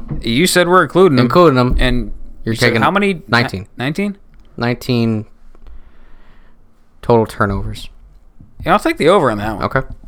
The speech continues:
Speaker 2: Yeah, if you're including fourth down stops, that's, that's kinda more than
Speaker 1: And you
Speaker 2: you
Speaker 1: know
Speaker 2: don't
Speaker 1: what?
Speaker 2: think about how many of those
Speaker 1: Yeah.
Speaker 2: are.
Speaker 1: And by virtue of how much we're gonna be running the ball,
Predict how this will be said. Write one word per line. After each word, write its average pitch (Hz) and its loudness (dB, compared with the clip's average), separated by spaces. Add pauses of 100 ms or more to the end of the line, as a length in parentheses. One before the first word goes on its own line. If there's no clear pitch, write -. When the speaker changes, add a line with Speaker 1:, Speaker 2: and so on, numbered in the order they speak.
(840)
Speaker 2:
Yeah, 165 2
if 180 2
you're 240 0
including 269 0
fourth 160 2
down 135 4
stops, 151 4
that's, 226 -2
that's 180 0
kinda 285 2
more 143 6
than 120 0 (220)
Speaker 1:
And 143 -4
you 151 2
Speaker 2:
you 151 2
Speaker 1:
know 202 4
Speaker 2:
don't 214 4
Speaker 1:
what? 233 4
Speaker 2:
think 202 0
about 113 4
how 117 4
many 107 0
of 101 0
those 107 2
Speaker 1:
Yeah. 127 2
Speaker 2:
are. 113 -6 (640)
Speaker 1:
And 151 0
by 156 6
virtue 196 2
of 131 4
how 151 -4
much 175 2
we're 170 0
gonna 175 0
be 165 0
running 123 0
the 107 -8
ball, 104 -6